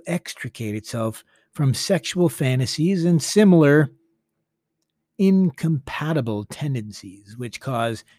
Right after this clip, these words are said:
anxiety and other affective states. Nevertheless, Freud's theory is the first attempt made by the West to investigate, as if from below, from the animal sphere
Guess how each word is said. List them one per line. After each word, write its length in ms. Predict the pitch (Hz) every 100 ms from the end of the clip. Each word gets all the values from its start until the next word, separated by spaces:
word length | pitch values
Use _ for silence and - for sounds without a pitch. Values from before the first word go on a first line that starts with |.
| _
anxiety 1040 | 123 123 127 123 143 147 120 120 117 110 - _ _
and 200 | 135 135 -
other 500 | 165 170 117 104 98 - _ _
affective 640 | - - 104 - 98 90 - _ _ _ _ _
states. 760 | - - 139 110 - - - - _ _ _ _ _ _ _ _ _ _ - - _ _
Nevertheless, 680 | 247 190 147 127 143 156 - - _ -
Freud's 360 | 233 226 147
theory 540 | - 170 175 180 196 170 _ _
is 180 | - 151
the 100 | 180
first 380 | - 226 233 -
attempt 420 | 147 - 143 131
made 440 | 143 127 117 131 - _ _
by 140 | 139
the 120 | 139
West 580 | 135 214 104 92 - - _ _ _
to 140 | 180
investigate, 880 | 175 151 180 214 - 131 117 117 143 _ _ _ _ -
as 180 | 131 139
if 120 | 156
from 260 | - 135 110
below, 640 | 110 110 160 123 101 101 _ _ _ _ - _
from 140 | - 175
the 180 | 170
animal 540 | - 208 285 233 123 92
sphere 580 | - - 131 110 98